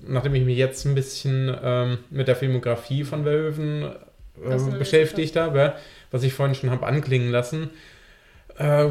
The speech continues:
Speaker 1: gut, wenn man, wenn man den Verhoeven wahrscheinlich vorher schon kannte, ähm, konnte man zumindest was mit der,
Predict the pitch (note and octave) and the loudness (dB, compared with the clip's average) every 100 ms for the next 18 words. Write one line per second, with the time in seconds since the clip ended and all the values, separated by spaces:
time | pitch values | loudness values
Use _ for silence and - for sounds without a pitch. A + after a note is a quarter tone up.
0 | C#3 E3+ D3+ - - D3+ D#3 F3+ E3 D#3 | 0 -2 -4 -6 -10 2 4 6 4 4
1 | C#3+ C#3 C#3+ C3+ C3+ C3 - C#3+ D3 C3+ | 2 0 0 0 0 -2 -2 2 2 2
2 | C3+ - A#2+ A#2 - A3 A3+ - C3+ B2 | 0 0 -4 -2 2 4 4 2 0 -2
3 | A#2+ B2 C3 E3+ E3+ - - - C#3 C3+ | -2 -2 -2 -2 -4 -10 -18 -8 -2 0
4 | C3 C3 - - C#3+ C#3+ C#3+ D3 C#3+ C#3+ | 0 -2 -6 -6 -2 -2 0 0 2 0
5 | C3 C3+ C3 C3 B2 B2 A#2 A#2 A2+ C3 | 0 2 0 2 2 2 0 -2 -4 -10